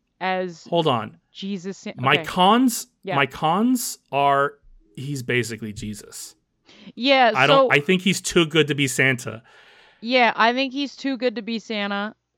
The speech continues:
Speaker 1: I can agree with that thought process. In addition to, if you look at his filmography, I don't
Speaker 2: Yeah.
Speaker 1: know when the fuck he would have the time,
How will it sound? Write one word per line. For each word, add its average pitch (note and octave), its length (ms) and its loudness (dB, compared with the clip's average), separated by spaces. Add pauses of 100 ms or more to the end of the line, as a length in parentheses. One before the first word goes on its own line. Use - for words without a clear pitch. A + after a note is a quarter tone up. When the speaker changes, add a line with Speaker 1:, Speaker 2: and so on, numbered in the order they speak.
Speaker 1:
I G3+ 120 0
can A3 180 -6
agree G#3+ 340 -6
with A3+ 220 -4
that G#3 220 -2
thought G3+ 260 0
process. A#3 480 -2
In B3 140 -6
addition A#3+ 520 -6
to, C4 240 -4
if B3+ 200 -2
you A3 120 -2
look G3 320 -4
at A#3 140 -2
his A#3+ 220 -4
filmography, G#3+ 840 -8 (560)
I A#3 140 -2
don't C#4 200 2
Speaker 2:
Yeah. - 20 -4
Speaker 1:
know A3 140 0
when G#3 280 -2
the G#3+ 120 0
fuck - 360 0
he A#3+ 140 -6
would F#3+ 140 -4
have F#3 320 -2
the F#3 100 -6
time, G#3+ 640 -6